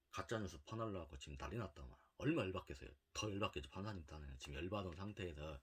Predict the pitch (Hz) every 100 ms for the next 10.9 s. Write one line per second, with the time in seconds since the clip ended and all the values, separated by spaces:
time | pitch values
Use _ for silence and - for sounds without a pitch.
0 | _ - - - - - _ _ - 73
1 | - 120 127 107 92 76 71 71 - 82
2 | 69 65 - 87 87 76 - - 82 78
3 | 71 - 76 69 - _ _ _ _ _
4 | - 78 - _ _ - 98 92 92 127
5 | 143 139 123 98 - 80 71 - 92 85
6 | 98 113 95 71 78 65 - _ _ -
7 | - _ - 95 80 90 104 95 78 101
8 | 101 92 78 73 76 69 _ _ _ _
9 | _ _ _ _ _ _ _ _ _ 85
10 | 107 117 104 90 76 95 98 95